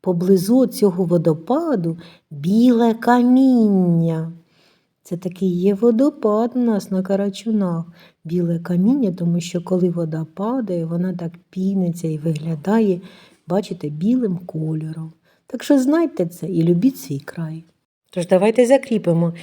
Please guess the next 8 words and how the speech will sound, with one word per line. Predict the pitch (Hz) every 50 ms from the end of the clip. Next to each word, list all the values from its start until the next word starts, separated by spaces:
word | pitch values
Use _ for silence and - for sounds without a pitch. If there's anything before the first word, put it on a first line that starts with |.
| - - -
як | - 165 233 262 254 247
називається | 202 196 185 196 185 190 185 185 185 - 185
місцина | 180 185 185 185 185 - - - 254 294 311 294
природна, | 240 - 202 190 185 185 175 175 170 156 170 170 165 165 170 170 - - - - - - _ _ _
де | 160 175 202
знаходиться | 220 240 220 233 240 233 214 226 214 233 - 185
наш | 170 165 180 196 196 -
садок. | - - 196 190 180 160 143 143 143 - _ _